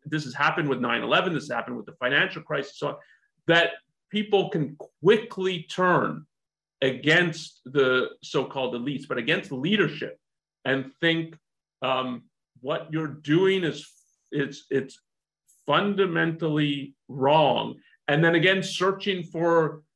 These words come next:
explanations and grafting onto various conspiracies and so on. That, I think you can't understand what happened with covid if you see it i-, in a vacuum, as it's like,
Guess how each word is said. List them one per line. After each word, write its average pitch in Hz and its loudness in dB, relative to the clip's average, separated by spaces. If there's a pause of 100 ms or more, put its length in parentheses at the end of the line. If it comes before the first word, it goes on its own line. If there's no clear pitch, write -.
(180)
explanations 165 2
and 127 -2
grafting 160 2
onto 156 -2
various 156 -4
conspiracies 156 0
and 147 -14
so 147 2
on. 139 -2 (420)
That, 190 2 (100)
I 160 -2
think 165 -8
you 151 -12
can't 196 -2
understand 170 0
what 131 -4
happened 139 -2
with 110 -8 (100)
covid 110 -4 (260)
if 131 0
you 135 0
see 165 2
it 160 2 (100)
i-, 151 2
in 139 2
a 143 2
vacuum, 147 0
as 117 -4
it's 123 -2
like, 123 -2